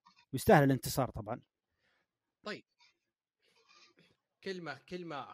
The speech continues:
Speaker 2: كلمة أخيرة على المباراة وعلى الأسبوع. أنا بصراحة يعني the biggest، the biggest upset لي الأسبوع هذا صراحة هو الجاينتس، هو فوز الجاينتس. أنا صراحة هذه يعني مباراة ما كنت أتوقع فيها ت-، ينتهي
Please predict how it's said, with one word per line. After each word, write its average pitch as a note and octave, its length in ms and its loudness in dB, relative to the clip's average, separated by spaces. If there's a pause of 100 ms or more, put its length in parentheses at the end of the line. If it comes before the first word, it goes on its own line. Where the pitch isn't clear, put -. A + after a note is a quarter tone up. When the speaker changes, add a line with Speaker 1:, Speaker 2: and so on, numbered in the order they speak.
Speaker 2:
كلمة D#3+ 280 -12
أخيرة D3+ 320 -10
على A#2 180 -10
المباراة A2+ 600 -10
وعلى A2+ 340 -12
الأسبوع. A2+ 600 -12 (140)
أنا C3 120 -14
بصراحة A2+ 520 -14
يعني G#2+ 460 -16 (520)
the B2 140 -6
biggest، D#3+ 460 -6 (140)
the - 20 -16
biggest C#3 440 -8
upset - 480 -14
لي B2+ 240 -8
الأسبوع B2 520 -12
هذا A2+ 120 -12
صراحة A#2+ 440 -12
هو B2+ 360 -8 (600)
الجاينتس، A#2 800 -12
هو B2 180 -10
فوز D#3 440 -10
الجاينتس. G#2 580 -16
أنا A2+ 140 -16
صراحة A2 600 -12
هذه A2+ 160 -16
يعني G2+ 340 -18
مباراة A2 640 -8
ما B2 200 -12
كنت C3 260 -20
أتوقع - 460 -16
فيها A2+ 380 -16 (400)
ت-، D3+ 220 -16
ينتهي D#3+ 640 -8